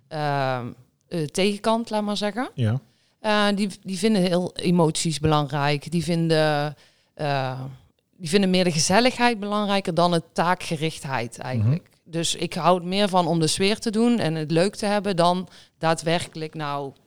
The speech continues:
Speaker 1: die richting in te gaan.
Speaker 2: Ja.
Speaker 1: Dus dat, dat hoort bij geel wel en
Speaker 2: Klopt
Speaker 1: bij
Speaker 2: wel, hè?
Speaker 1: mij. Ja,
Speaker 2: Ja,
Speaker 1: ik
Speaker 2: ja.
Speaker 1: ben een heel erg chaot ook in administratieve dingen.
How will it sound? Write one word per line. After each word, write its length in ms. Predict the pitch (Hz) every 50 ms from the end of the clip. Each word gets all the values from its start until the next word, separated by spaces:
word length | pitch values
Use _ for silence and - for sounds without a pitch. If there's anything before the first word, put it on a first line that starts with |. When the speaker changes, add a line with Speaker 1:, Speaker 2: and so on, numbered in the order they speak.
| _ _ -
Speaker 1:
die 240 | 160 156 165 156
richting 400 | 156 156 156 - - - 147 143
in 100 | 123 151
te 120 | 135 - 135
gaan. 260 | 127 - 139 135 165 _ _
Speaker 2:
Ja. 280 | - 127 107 107 139 - _ _ _ _ _ _ _ _ -
Speaker 1:
Dus 200 | - 262 - -
dat, 260 | 208 185 196 190 190
dat 300 | 196 202 - - - - - -
hoort 280 | - 143 156 180 165 139
bij 140 | 156 151 143
geel 420 | - - 147 151 151 147 - - - - - _ _ _ _ _ _ _ _
wel 280 | - 156 151 147 131 -
en 60 | -
Speaker 2:
Klopt 80 | 160 160
Speaker 1:
bij 100 | 156 160
Speaker 2:
wel, 100 | 156 151
hè? 60 | 143
Speaker 1:
mij. 260 | 143 139 143 139 - _
Ja, 160 | - 190 190
Speaker 2:
Ja, 160 | 185 160 - - -
Speaker 1:
ik 60 | -
Speaker 2:
ja. 60 | 214
Speaker 1:
ben 100 | 226 220
een 120 | 226 208 208
heel 200 | 226 233 226 214
erg 180 | 208 196 185
chaot 400 | 170 175 160 156 190 220 220 -
ook 200 | 196 180 175 -
in 200 | - 175 170 156
administratieve 800 | - 180 175 190 185 175 165 - - - 165 - - 196 160 170
dingen. 300 | 147 160 170 170 147 160